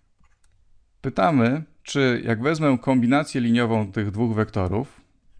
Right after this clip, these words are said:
tutaj ma, biorę jakieś współczynniki C jeden, C dwa, współczynniki kombinacji liniowej, no i mnożę przez te wektory, które mam dane. To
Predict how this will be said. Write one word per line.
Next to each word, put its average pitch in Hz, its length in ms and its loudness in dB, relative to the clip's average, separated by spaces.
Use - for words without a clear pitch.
tutaj 110 220 0
ma, 107 140 2
biorę 110 220 2
jakieś 104 400 -6
współczynniki 117 680 0
C - 120 -2
jeden, 107 260 0
C 104 140 -2
dwa, 98 260 0
współczynniki - 580 -2
kombinacji 107 420 -4
liniowej, 101 440 -2
no 175 200 -2
i 208 60 2
mnożę 208 340 2
przez 113 200 -4
te 107 140 -2
wektory, 104 420 -2
które 98 220 -4
mam 98 180 -2
dane. 90 320 -4
To 139 340 0